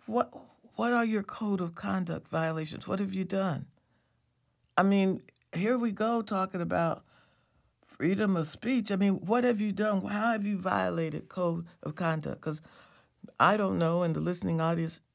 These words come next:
doesn't know, what are these violations?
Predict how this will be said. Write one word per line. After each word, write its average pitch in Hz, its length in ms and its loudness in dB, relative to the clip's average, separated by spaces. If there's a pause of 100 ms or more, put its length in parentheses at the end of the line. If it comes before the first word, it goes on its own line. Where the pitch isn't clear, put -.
(120)
doesn't 170 260 2
know, 175 240 2 (300)
what 202 180 4
are 208 180 4
these 190 240 0
violations? 180 1000 -2